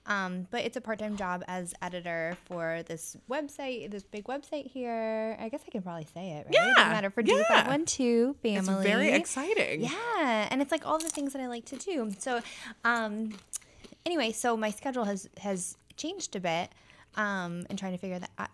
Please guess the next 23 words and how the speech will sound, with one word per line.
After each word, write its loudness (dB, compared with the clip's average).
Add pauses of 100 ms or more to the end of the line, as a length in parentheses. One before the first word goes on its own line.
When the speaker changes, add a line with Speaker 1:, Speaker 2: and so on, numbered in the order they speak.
(140)
Speaker 1:
figure 2
that -2
out -4
this, -10 (140)
this -8
week -10
has -8
been -10
interesting. -4
But, -2
um, -2 (520)
I -16
had -4
a 0
showing 0
this -4
morning. -8
Is -6
that -6
fi-, -6
is -4
it -4
hot? -6